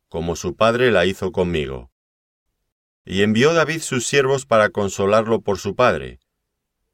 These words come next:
Mas llegados los siervos de David a la tierra de los hijos de Amón,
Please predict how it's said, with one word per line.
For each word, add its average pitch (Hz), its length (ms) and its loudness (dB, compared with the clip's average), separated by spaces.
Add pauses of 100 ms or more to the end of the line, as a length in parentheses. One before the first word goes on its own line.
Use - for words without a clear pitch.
(180)
Mas 90 280 -2
llegados 104 460 2
los 110 160 -4
siervos 110 340 0
de 104 120 2
David 104 400 2
a 82 80 0
la 80 140 0
tierra 95 360 0
de 82 80 0
los 82 220 -4
hijos 95 280 -4
de 85 120 0
Amón, 113 420 0